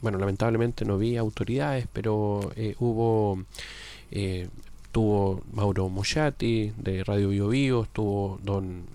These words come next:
Cristian Paulsen, Pejo Pando también presente, y vi también a otros, eh, personajes de acá de, de Concepción presentes en esa inauguración.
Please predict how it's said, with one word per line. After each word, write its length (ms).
Cristian 300
Paulsen, 500
Pejo 320
Pando 420
también 360
presente, 600
y 40
vi 220
también 340
a 60
otros, 400
eh, 240
personajes 520
de 320
acá 260
de, 280
de 100
Concepción 540
presentes 560
en 80
esa 200
inauguración. 580